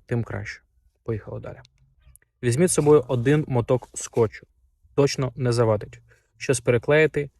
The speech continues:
е, щось перемотати, той самий карімат і так далі. Знадобиться. Кілька слів по аптечці.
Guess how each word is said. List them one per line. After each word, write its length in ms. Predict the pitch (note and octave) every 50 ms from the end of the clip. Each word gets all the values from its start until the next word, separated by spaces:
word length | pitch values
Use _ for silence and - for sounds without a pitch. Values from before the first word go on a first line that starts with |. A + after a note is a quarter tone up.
| _ _ _ _ _ -
е, 200 | A2+ A2+ A2 G#2
щось 180 | - C3 - -
перемотати, 720 | - A#2 A2+ A2+ A2+ A2 C#3+ D3 D3 - C#3+ C3 B2+ - _ _ _ _ _ -
той 100 | B2+ A#2
самий 240 | - A#2+ A#2 A2+ G#2+
карімат 400 | - A2 A2 A#2 C3 C3+ - -
і 40 | -
так 140 | A2 G2 G#2
далі. 300 | A#2 B2 B2+ A#2+ A2 A2+ C3 - _ _ _ _ _
Знадобиться. 540 | - B2 G#2+ B2+ A#2 A2 G2+ G#2+ - - - _ _ _ _ _ _ - _ _ _ _ _ _ _ _ _ _ _ _ _ _ _ _ _ _ _ _ -
Кілька 240 | F3 F3 - D#3 C3
слів 200 | - - C3+ -
по 120 | - B2+
аптечці. 420 | A#2 - A2 A2 - - - D#2